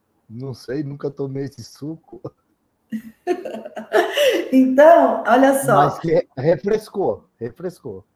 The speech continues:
Speaker 2: Então, exatamente. Então, olha pra você ver, a nossa mente, ela só conhece o que ela reconhece,
Speaker 1: O que ela
Speaker 2: entende?
Speaker 1: reconhece.
Speaker 2: Então, tudo aquilo que eu vejo no outro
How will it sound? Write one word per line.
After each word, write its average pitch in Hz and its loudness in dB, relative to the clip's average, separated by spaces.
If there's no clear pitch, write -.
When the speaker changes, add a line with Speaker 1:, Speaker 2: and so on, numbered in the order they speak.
Speaker 2:
Então, 202 -6
exatamente. 196 -2
Então, 247 2
olha 269 2
pra 269 4
você 254 2
ver, 196 -6
a - -6
nossa 247 -2
mente, 226 -8
ela 214 -4
só 262 0
conhece 254 0
o 220 -8
que 254 -4
ela 247 0
reconhece, 240 -4
Speaker 1:
O 180 -20
que 175 -16
ela 214 -6
Speaker 2:
entende? 285 -4
Speaker 1:
reconhece. 120 -18
Speaker 2:
Então, 277 -2
tudo 453 -2
aquilo 269 -4
que 269 -2
eu 247 2
vejo 220 -2
no 190 -12
outro 226 0